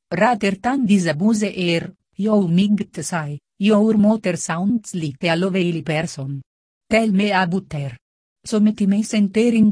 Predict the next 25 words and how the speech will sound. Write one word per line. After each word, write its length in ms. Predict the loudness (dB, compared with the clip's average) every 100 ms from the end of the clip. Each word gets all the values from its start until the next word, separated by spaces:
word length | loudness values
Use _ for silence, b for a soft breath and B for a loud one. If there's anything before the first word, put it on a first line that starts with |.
| 0 -4
this 240 | -6 -2
world 380 | -2 -2 -6 -6
means 500 | -8 -4 0 0 0
just 500 | -2 -2 -4 -8 -6
playing 520 | -2 0 2 2 0
along. 380 | -2 -6 -6 -10 -16 _ _ _ _
A 140 | 0
researcher 680 | 0 0 -2 -2 -4 -6 -6 -4
tells 440 | -2 0 0 -4 -4
a 80 | -4
wonderful 640 | -2 -2 -4 -4 -6 -6
story 500 | -6 -8 -4 -2 0
about 360 | 2 2 -2 0
her 200 | 2 2
husband, 720 | 0 -2 -6 -6 -6 -8 -12 _ _
who 200 | -4 -2
developed 580 | 0 0 -2 -2 -2 2
Alzheimer's 800 | 2 0 -6 -6 -2 -2 -2 -2
at 260 | -2 0 0
a 100 | 0
relatively 640 | 2 0 -2 -2 0 2
young 600 | 0 -2 -2 -4 -4 -4
age, 400 | -4 -4 -6 -12 -14 _ _
feverishly 600 | -2 0 -4 -4 -4 -4
scrubbing 640 | -4 -4 -2 0 0